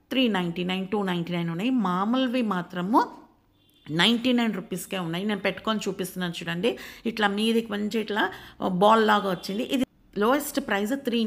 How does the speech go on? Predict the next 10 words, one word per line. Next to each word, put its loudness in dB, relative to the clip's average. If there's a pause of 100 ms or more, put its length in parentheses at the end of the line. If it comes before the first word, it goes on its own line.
నైంటీ -4
నైన్ -4
అని -4
ఇచ్చేసిండు. -6 (120)
ఇట్లా -2
బొమ్మలకు -2
పైన 0
ఉంటుంది -4
కదా, -4 (360)
అవి 2